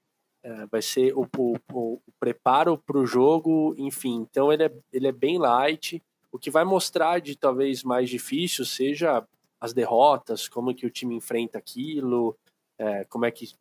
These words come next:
é o vestiário, como é que é o dia depois do jogo, mas, eh, ele é bem mais light, por exemplo, do que eu tinha citado, The Last Dance, ou mesmo esse da Fórmula um. Eh, a, a pegada é outra,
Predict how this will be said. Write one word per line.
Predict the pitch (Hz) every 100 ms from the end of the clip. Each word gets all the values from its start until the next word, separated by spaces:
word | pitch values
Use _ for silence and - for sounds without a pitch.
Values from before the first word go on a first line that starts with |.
| -
é | 110
o | 107
vestiário, | 110 - - 104 127 131 117 -
como | 113
é | 110
que | 123
é |
o |
dia | 123 120
depois | 113 117 110
do | 110
jogo, | 107 110 143 143 120 - _ _ _ -
mas, | 113 110 113 107 - - -
eh, | 120 113 -
ele | 117
é | 117
bem | - 127
mais | 156 160 131
light, | 117 113 120 - 113 -
por | 123 120
exemplo, | 107 107 127
do | 120 117
que | 113
eu |
tinha | - 110
citado, | 123 - 107 117
The | 127 113
Last | 113 107 113
Dance, | 107 120 135 -
ou | 117
mesmo | 113 110 113
esse | -
da | 113
Fórmula | - 110 110 107
um. | 107 120 131 _ _ _ _ _ -
Eh, | 110
a, | 101 101 - - 113
a |
pegada | - 123 123 127
é |
outra, | 110 - 107 101